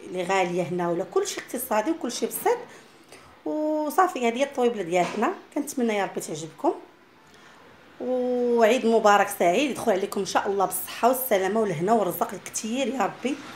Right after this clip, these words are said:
والنجاح لوليداتكم كاملين. اللي عنده شي وليد وشي بنيه يفرح به ان شاء الله.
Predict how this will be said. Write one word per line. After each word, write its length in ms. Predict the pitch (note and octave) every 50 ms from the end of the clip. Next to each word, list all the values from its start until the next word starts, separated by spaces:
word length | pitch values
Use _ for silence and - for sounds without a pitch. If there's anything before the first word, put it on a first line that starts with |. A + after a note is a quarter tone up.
| - - - - A3
والنجاح 500 | G#3+ G#3 G#3+ G#3 G3 F3+ A3+ A3+ - A3
لوليداتكم 600 | G3+ G3 G3+ F#3+ - G3+ F#3+ - - - F#3+ F#3 -
كاملين. 460 | A#3+ B3 B3 A3 G3 G3 A3 C4 C#4+ C4+ - - - - - - -
اللي 120 | G3+ G3+ G3
عنده 240 | F#3+ G3+ F3+ G3 G#3
شي 180 | - - A#3
وليد 300 | G#3 G3+ G3+ G3+ G3 F#3
وشي 180 | G3 - - F3 F3
بنيه 180 | G3 F#3+ F#3 F#3
يفرح 300 | F3+ - F#3+ F#3 F#3 E3+
به 120 | F3+ G3+
ان 60 | F#3 F3
شاء 180 | - G3+ - -
الله. 260 | F3+ E3 E3 A3 C4+